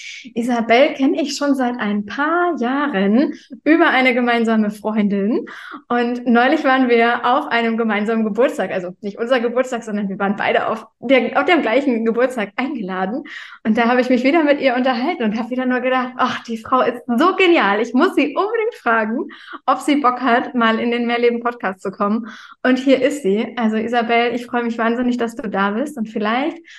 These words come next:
magst du dich, ähm, allen Hörern und Hörerinnen einmal mit deinen eigenen Worten vorstellen. Wer bist du? Was machst du?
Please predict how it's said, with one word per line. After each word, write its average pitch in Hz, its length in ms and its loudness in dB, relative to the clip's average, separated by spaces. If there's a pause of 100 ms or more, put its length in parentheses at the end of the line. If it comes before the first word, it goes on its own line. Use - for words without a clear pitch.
(160)
magst 240 260 0
du 254 60 -2
dich, 240 360 0
ähm, 220 280 0
allen 240 260 -2
Hörern 247 300 -2
und 220 160 -4
Hörerinnen 226 360 -4
einmal 226 280 -2
mit 214 160 0
deinen 202 160 -4
eigenen 226 400 -2
Worten 214 260 -4
vorstellen. 202 800 -8
Wer 202 120 -12
bist 269 360 -6
du? 254 160 -2
Was 202 240 -6
machst 247 360 -2
du? 233 280 4